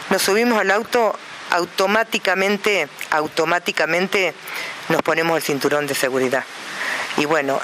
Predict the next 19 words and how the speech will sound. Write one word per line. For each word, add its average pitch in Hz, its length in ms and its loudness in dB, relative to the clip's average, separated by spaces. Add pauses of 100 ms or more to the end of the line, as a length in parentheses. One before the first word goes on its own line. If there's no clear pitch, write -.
eh, 156 440 2
esa 190 260 0
es 180 40 0
la, 180 220 0
eh, 165 180 2
la, 151 420 0
lo 160 280 2
que 156 260 0
las 147 220 -2
charlas 175 340 0
yo, 175 260 2 (800)
eh, 151 640 2
que 160 140 2
daba 175 300 4
era 175 140 2
la 160 160 2
concientización, 170 1120 0 (480)
porque 151 840 2
si 160 640 2